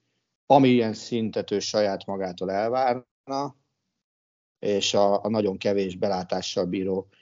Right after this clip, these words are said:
kolléga egyébként azt mondta, hogy, hogy, ö, hogy akkor inkább próbáljunk meg másfelé elmenni, amiért hálás köszönet azért az őszinteségért, de tényleg. És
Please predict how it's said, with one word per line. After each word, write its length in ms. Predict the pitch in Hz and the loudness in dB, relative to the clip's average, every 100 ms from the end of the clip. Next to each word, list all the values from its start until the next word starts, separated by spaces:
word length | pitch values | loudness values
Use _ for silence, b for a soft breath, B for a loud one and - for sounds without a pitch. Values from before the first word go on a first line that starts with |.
| _ _ | _ _
kolléga 480 | - 107 95 95 95 | -2 0 2 0 0
egyébként 480 | 95 92 - 98 92 | -2 -2 -2 -2 0
azt 220 | 87 - | -2 -2
mondta, 280 | 87 87 87 | -4 -2 0
hogy, 300 | 90 87 85 | 0 0 -2
hogy, 320 | - 95 85 | -2 -2 2
ö, 200 | 90 90 | 2 2
hogy 140 | 95 95 | 2 0
akkor 200 | - 95 | 0 -2
inkább 260 | 87 90 | 0 0
próbáljunk 440 | - 92 90 90 170 | 2 2 4 2 0
meg 140 | 123 | 0
másfelé 540 | 90 180 - 85 87 | -2 -2 -2 -2 2
elmenni, 580 | 95 113 147 175 190 190 - _ _ _ _ _ _ _ B B B B _ _ | 4 6 8 8 8 6 0 _ _ _ _ _ _ _ B B B B _ _
amiért 500 | 107 110 110 202 - - _ _ _ _ _ 110 | 6 8 6 4 -2 -14 _ _ _ _ _ 0
hálás 340 | 123 113 - | 4 4 2
köszönet 320 | 120 - 104 | -2 -2 -4
azért 200 | 101 98 | -2 -2
az 100 | 90 | -2
őszinteségért, 680 | 101 - 104 120 120 120 139 | -4 -4 -6 0 4 4 4
de 80 | - | 2
tényleg. 340 | 87 101 170 - _ _ _ _ _ _ _ _ - | 0 2 2 -2 _ _ _ _ _ _ _ _ -2
És 600 | 101 101 95 - - | 4 4 4 0 -2